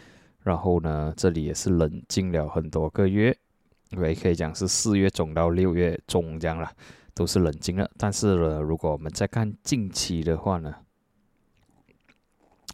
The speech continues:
它的 trading activities，OK，它的 volume 呢是比较多的。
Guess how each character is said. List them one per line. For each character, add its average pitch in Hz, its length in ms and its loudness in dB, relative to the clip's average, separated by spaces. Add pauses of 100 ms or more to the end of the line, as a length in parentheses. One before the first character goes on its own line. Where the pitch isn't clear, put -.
(320)
它 101 160 2
的 85 160 4
trading 110 400 4
activities，OK， 82 1300 -4
它 92 120 4
的 87 100 4
volume 92 460 4
呢 80 240 -4
是 - 160 -2
比 - 120 -6
较 80 160 -4
多 78 280 -2
的。 95 180 2